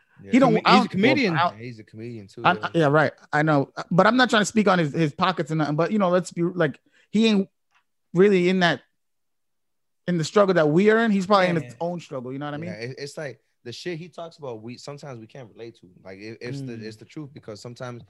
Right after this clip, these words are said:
Speaker 1: I mean, he, he says some random shit though. Like, he's, that, that shit is just, like, all over the place. But,
Speaker 3: Yeah.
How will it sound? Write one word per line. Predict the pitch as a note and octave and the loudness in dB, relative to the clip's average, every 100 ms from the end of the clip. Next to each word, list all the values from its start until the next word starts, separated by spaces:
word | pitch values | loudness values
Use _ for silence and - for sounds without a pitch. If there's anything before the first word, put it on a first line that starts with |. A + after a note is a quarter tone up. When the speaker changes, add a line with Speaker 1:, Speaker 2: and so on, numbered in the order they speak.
| _ - | _ -14
Speaker 1:
I | E3 | -10
mean, | G#3 E3 | -8 -8
he, | A3+ A#3 | -10 -10
he | E3 B3+ | -12 -14
says | - F#3+ C#3+ | -10 -10 -10
some | A#2+ A2 | -18 -16
random | B2 A2 G#2+ | -16 -16 -20
shit | A#2+ G#2+ - | -18 -18 -18
though. | F#2 | -20
Like, | F2+ G2+ | -20 -18
he's, | B2 E3+ - | -16 -16 -14
that, | C#3 C#3 | -10 -10
that | C3+ D#3 | -8 -10
shit | - C3+ | -8 -10
is | A2+ | -10
just, | G2+ G#2 F2 | -14 -18 -16
like, | G2 F2 | -14 -12
all | G#2+ | -10
over | A#2 A2 | -10 -10
the | G2 | -14
place. | - G#2 | -12 -12
But, | F#2 F3+ | -8 -6
Speaker 3:
Yeah. | F3 D#3 C3+ | -6 -6 -10